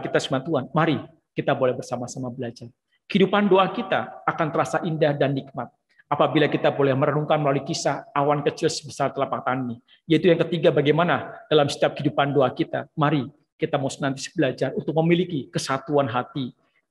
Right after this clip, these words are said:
Karena apa? Kesatuan hati akan menggerakkan hati Tuhan. Kesatuan hati akan menggerakkan hati Tuhan. Hari ini pun,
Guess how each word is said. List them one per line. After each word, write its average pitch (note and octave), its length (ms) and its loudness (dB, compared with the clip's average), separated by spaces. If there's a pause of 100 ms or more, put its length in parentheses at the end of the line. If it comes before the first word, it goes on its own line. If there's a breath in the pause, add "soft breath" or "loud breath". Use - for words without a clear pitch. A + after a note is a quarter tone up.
Karena D#3 320 0
apa? C3+ 240 0
Kesatuan E3+ 400 0
hati D3+ 480 -2
akan C#3+ 320 -2
menggerakkan C3+ 640 0
hati C#3 160 -2
Tuhan. C3 400 -6 (1040)
Kesatuan D3+ 400 2
hati D3 320 0
akan D3 240 -4
menggerakkan C3+ 480 -2
hati B2+ 160 -10
Tuhan. C3+ 240 -10
Hari D3+ 240 0
ini E3 80 -2
pun, D#3+ 240 -4